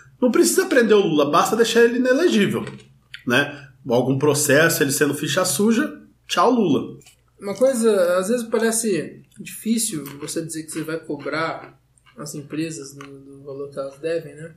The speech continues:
Speaker 2: Como se primeiro fosse uma massa enorme de empresas falidas, o que a gente já viu e que não é verdade, né? Mas você teve, por exemplo, empresas como a J B S, que deviam cifras absurdas,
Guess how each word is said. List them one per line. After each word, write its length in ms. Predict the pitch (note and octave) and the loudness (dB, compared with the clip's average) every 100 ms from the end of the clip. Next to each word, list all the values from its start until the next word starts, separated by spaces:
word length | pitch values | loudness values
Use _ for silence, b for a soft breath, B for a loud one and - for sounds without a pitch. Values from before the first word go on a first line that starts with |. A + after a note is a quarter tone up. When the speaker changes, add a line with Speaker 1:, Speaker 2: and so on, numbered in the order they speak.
| _ _ b b b b b - | _ _ b b b b b -8
Speaker 2:
Como 260 | G3 A3 A#3 | 0 2 4
se 320 | - A#3 A#3 | 2 4 2
primeiro 440 | A#3 A3 G#3 A#3+ A3+ | 4 4 6 4 4
fosse 400 | - G#3+ G#3+ A3 | 0 0 2 0
uma 440 | G#3 G3 F3+ D#3+ | 0 -2 -2 -2
massa 460 | D3+ F3 D4+ - G3 | -4 0 0 0 -2
enorme 340 | F3+ F#3 F3 | -4 -4 -6
de 60 | E3+ | -8
empresas 320 | E3 F3 E3 | -6 -6 -6
falidas, 540 | - D#3 F3 F#3+ E3 D#3 | -4 -4 -4 -6 -8 -10
o 60 | |
que 80 | - | -10
a 40 | |
gente 160 | D#3+ D#3 | -12 -10
já 140 | D#3 | -10
viu 420 | D3+ D#3 D#3 D3 D3 | -10 -10 -12 -12 -18
e 340 | C#3+ C#3+ C#3+ C#3+ _ | -20 -20 -20 -20 _
que 180 | - D3+ | -10 -10
não 140 | D3+ | -10
é 40 | D3+ | -10
verdade, 520 | E3+ D#3+ E3 G#3+ G3 | -8 -4 -2 -2 -6
né? 180 | - - - | -12 -14 -2
Mas 200 | G#3 A#3+ | 2 2
você 220 | C#4 D4 | 2 2
teve, 180 | C4 C4+ | 2 2
por 140 | - A#3+ | 2 2
exemplo, 280 | A3+ A3+ | 2 0
empresas 460 | A3+ G#3 G3+ G3 F#3 | 0 2 2 2 -2
como 320 | - F#3 F#3 | -6 -8 -6
a 80 | F3 | -6
J 280 | E3 F3+ F3+ | -2 -2 -2
B 100 | D#3+ | 0
S, 420 | E3+ A3+ A3+ - - - | 2 0 -2 -8 -16 -14
que 80 | - | -4
deviam 380 | G3 G#3 A3 C#4+ | 2 4 4 2
cifras 580 | - A3+ A3+ G#3+ F#3+ F3+ | 2 2 2 2 0 2
absurdas, 920 | F3 - - A3+ C4 F3+ D#3 - - | 0 -2 -4 -2 -2 -2 -6 -10 -18